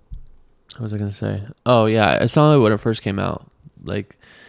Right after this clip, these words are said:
so before the, this season of American Idol aired, that was their promo video for people to watch, to, like, get people to watch the show. They said, like, "This is, like, one of the acts, and you don't wanna miss it." And they showed that clip.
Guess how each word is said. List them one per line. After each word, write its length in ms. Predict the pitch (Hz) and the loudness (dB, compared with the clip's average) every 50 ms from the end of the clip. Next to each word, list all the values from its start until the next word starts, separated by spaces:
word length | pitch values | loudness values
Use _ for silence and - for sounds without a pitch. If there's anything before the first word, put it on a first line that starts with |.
| - - _ _ _ _ | -20 -20 _ _ _ _
so 600 | - - 127 123 117 110 110 107 76 - - - _ | -8 -2 0 2 2 2 2 0 -2 -4 -8 -14 _
before 720 | - 113 107 - - 131 139 147 147 147 143 143 143 135 | -4 -4 -4 -4 -2 0 2 4 4 4 4 2 2 0
the, 240 | 127 120 117 113 107 - | 0 0 -2 -4 -4 -4
this 200 | - 120 113 - | -2 -2 -2 -2
season 400 | - - 123 117 110 107 110 104 | -2 0 0 0 2 2 0 0
of 120 | 101 98 | 0 0
American 380 | 98 98 101 104 101 - 98 98 | 0 0 0 0 0 0 -2 -2
Idol 360 | 101 101 101 101 98 98 95 - - - - - - - - - _ _ - | 0 0 0 0 0 -2 -2 -6 -10 -16 -16 -16 -16 -16 -18 -20 _ _ -8
aired, 480 | - 110 110 104 98 98 98 101 - - - - - - _ _ - _ - _ - | -4 -2 -2 0 0 -2 -4 -4 -6 -10 -20 -20 -20 -20 _ _ -20 _ -18 _ 0
that 220 | 110 110 95 92 | 2 2 2 2
was 160 | 113 110 98 | 2 0 0
their 160 | 104 101 101 | 0 -2 -2
promo 480 | 95 - - 107 101 98 98 95 95 95 | -2 -4 -4 -4 -2 -2 -4 -4 -6 -6
video 380 | - - - - - - 104 104 | -6 -6 -6 -6 -6 -8 -8 -10
for 140 | - - 98 | -10 -12 -10
people 240 | - 104 95 95 92 | -8 -8 -8 -6 -6
to 60 | 95 | -6
watch, 500 | 92 92 92 95 - - - - - - - - _ - | -6 -4 -4 -4 -6 -6 -12 -16 -16 -18 -20 -20 _ -10
to, 120 | - 117 | -6 -4
like, 160 | 107 101 95 | -2 -2 -2
get 160 | 95 117 92 - | -4 -4 -4 -4
people 220 | 107 98 98 98 | -4 -4 -4 -4
to 80 | 90 98 | -6 -4
watch 580 | 92 95 95 95 92 - - - - - - _ _ _ _ _ _ | -4 -2 -2 -2 -4 -6 -12 -16 -16 -16 -20 _ _ _ _ _ _
the 80 | - 98 | -10 -8
show. 400 | - - - 95 98 107 117 - _ _ _ _ _ _ _ _ _ _ _ _ _ _ - | -6 -6 -6 -6 -6 -6 -8 -10 _ _ _ _ _ _ _ _ _ _ _ _ _ _ -20
They 80 | - 104 | -18 -16
said, 280 | - - 104 101 98 | -10 -8 -8 -6 -6
like, 260 | 98 92 92 90 - | -6 -8 -8 -8 -10
"This 220 | - 98 90 - - | -10 -12 -12 -10 -12
is, 140 | 92 90 92 | -16 -12 -12
like, 140 | 90 90 | -12 -10
one 140 | 92 92 95 | -8 -6 -4
of 60 | 95 | -4
the 60 | 98 95 | -2 -2
acts, 540 | 117 131 117 104 - - - - - - _ _ _ - | -2 -2 -4 -6 -8 -14 -16 -16 -16 -20 _ _ _ -16
and 180 | - 92 95 | -14 -12 -10
you 80 | 92 92 | -10 -8
don't 100 | 92 92 | -6 -6
wanna 140 | 95 98 104 | -4 -2 0
miss 240 | 117 117 - - | -2 -2 -2 -4
it." 140 | - - - _ _ _ _ _ _ - | -10 -12 -12 _ _ _ _ _ _ -14
And 100 | - 92 | -12 -10
they 80 | 92 92 | -10 -10
showed 320 | - - - 95 95 92 92 | -10 -8 -6 -6 -6 -4 -4
that 280 | 95 92 92 - _ | -6 -6 -6 -8 _
clip. 380 | _ - 101 95 - - _ _ | _ -6 -6 -6 -6 -10 _ _